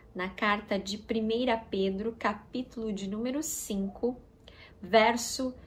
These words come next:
de número sete ao verso de número dez. Diz assim:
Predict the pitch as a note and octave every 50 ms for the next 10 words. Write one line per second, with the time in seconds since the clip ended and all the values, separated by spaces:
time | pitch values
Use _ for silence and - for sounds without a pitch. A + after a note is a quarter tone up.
0 | - - - - - - A3+ A3+ A3+ A#3 A#3+ A#3 A#3 A3 A#3 - - - - A#3+
1 | G3+ G3 G3 G3 - - - - A#3 A#3 - - - G#3+ A3+ A#3 A#3 G#3 G#3+ G3
2 | G3 G3 G3 G3 - - - G#3 G3+ F#3+ F#3 F#3 G3+ G3 G3 G3+ G#3 A3 A3+ A3+
3 | G#3+ G3 - E3+ D#3 - - - - - - - - - - - - - - -
4 | - - - - G#3 G3+ A#3 A3+ A3+ A3+ A3 A3+ - - - E3+ D#3 D3